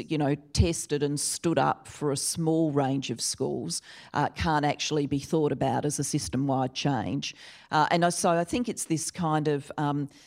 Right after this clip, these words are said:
you know, contestability of ideas that we see in our own nations, that you see here in the U S,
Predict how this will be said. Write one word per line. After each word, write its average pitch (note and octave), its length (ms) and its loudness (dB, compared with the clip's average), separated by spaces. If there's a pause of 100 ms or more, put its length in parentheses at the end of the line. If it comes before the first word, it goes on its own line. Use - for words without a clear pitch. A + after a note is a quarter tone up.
(180)
you D3 100 -4
know, C#3+ 200 -2 (140)
contestability D#3+ 1000 0
of C#3+ 120 -2
ideas D3 680 -2
that - 160 -6
we D3 140 -2
see C#3+ 380 -2
in D3+ 180 -4
our D3 220 2
own E3 200 2
nations, C3+ 580 -6
that C3+ 180 -4
you C#3+ 80 -2
see C#3+ 240 0
here D3 340 -2
in C#3+ 100 -2
the C#3+ 80 0
U C#3 240 2
S, G3 340 0